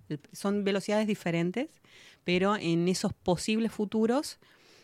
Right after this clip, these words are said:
nu-, está nuestro doble cuántico, que se dice, ¿no? Entonces, él, eh, invita a un ejercicio que se hace antes de ir a dormir,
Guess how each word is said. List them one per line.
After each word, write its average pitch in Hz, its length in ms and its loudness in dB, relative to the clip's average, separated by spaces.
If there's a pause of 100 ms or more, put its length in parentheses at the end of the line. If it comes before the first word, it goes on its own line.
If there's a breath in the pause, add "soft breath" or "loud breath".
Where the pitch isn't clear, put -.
(220 soft breath)
nu-, 180 180 0
está - 220 -2
nuestro 202 460 0
doble 202 420 4
cuántico, 156 680 -2
que 147 100 -8
se - 140 -6
dice, 143 280 -10
¿no? 175 160 -2
Entonces, 185 540 -4
él, 185 360 -2
eh, 165 400 -4
invita 185 420 0
a - 20 2
un 208 140 0
ejercicio 202 560 -4
que 151 80 -8
se - 120 -6
hace 156 160 -6
antes 170 280 0
de 170 80 -2
ir 175 100 -2
a 170 40 0
dormir, 190 440 0